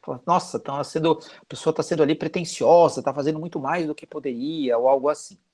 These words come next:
E a letra E, a tentativa de justificar, a partir dos elementos empíricos, gente, empíricos, empiria, experiência, grifa aí, por favor, circunda, faz o que vocês quiserem com esse, nessa palavra,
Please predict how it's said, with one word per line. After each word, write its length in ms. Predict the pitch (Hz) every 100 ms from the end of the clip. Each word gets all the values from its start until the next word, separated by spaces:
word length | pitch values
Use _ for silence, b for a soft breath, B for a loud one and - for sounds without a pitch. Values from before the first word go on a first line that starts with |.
| _ _ _ _ _ _ _
E 100 | 285
a 60 | 302
letra 360 | 175 165 214 185
E, 280 | 196 - _ _ _ _
a 100 | 202
tentativa 520 | 196 190 175 202 196
de 140 | 175 156
justificar, 920 | 202 190 - 214 202 135 107 147 - _ _ _ _
a 120 | 160
partir 380 | 147 139 - 180
dos 180 | 160
elementos 580 | 143 131 135 - 156 - -
empíricos, 1040 | 190 147 _ 220 196 151 - 117 113 - -
gente, 380 | 151 139 - -
empíricos, 920 | 147 139 - 185 143 - 117 110 -
empiria, 760 | 170 151 - 151 143 131 117 - 175
experiência, 920 | 175 - - 151 139 123 - 117 101 b b b
grifa 600 | 123 104 147 208 - 156
aí, 120 | 147
por 160 | 135 139
favor, 540 | - 117 127 135 143
circunda, 640 | - 127 - - 143 143 113
faz 240 | 151 156
o 200 | 156 123
que 140 | -
vocês 220 | - 196 -
quiserem 560 | 196 113 123 151 160
com 100 | 143
esse, 300 | 127 - 120 - _ _ _ _ _ _ _ _
nessa 240 | 135 127 -
palavra, 560 | 127 101 123 147 185